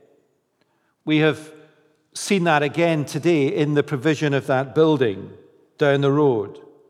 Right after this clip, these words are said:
Those of us who have been here longer have seen that kind of thing happen many times. He has provided funds.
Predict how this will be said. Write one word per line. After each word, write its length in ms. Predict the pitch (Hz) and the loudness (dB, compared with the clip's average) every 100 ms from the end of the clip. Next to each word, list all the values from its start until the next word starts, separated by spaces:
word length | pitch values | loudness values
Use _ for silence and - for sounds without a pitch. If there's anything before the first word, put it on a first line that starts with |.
| _ _ _ _ _ - | _ _ _ _ _ -2
Those 180 | 170 | 2
of 140 | 170 156 | 2 4
us 240 | 151 - | 2 2
who 60 | 160 | 0
have 180 | 151 147 | 0 0
been 160 | 151 | -2
here 280 | 135 147 147 | 0 2 2
longer 460 | 147 147 165 147 131 | 2 0 2 0 0
have 160 | 143 | -2
seen 240 | - 165 147 | -2 -2 2
that 340 | 143 165 - | 0 0 -6
kind 300 | 175 160 151 | -4 -2 -2
of 80 | 147 | -4
thing 240 | - 147 | -2 -2
happen 460 | 131 143 139 160 147 | 0 -2 -2 -4 0
many 260 | 151 165 | 0 -2
times. 720 | 160 139 107 101 - - - _ _ _ _ _ _ _ _ _ _ _ _ _ _ _ _ _ _ _ _ | -6 -10 -10 -12 -20 -20 -20 _ _ _ _ _ _ _ _ _ _ _ _ _ _ _ _ _ _ _ _
He 140 | 160 | 0
has 100 | 160 | 2
provided 480 | - 151 143 139 143 | 0 4 4 4 -2
funds. 880 | - 170 147 117 101 107 - - | 0 0 0 -4 -12 -16 -16 -18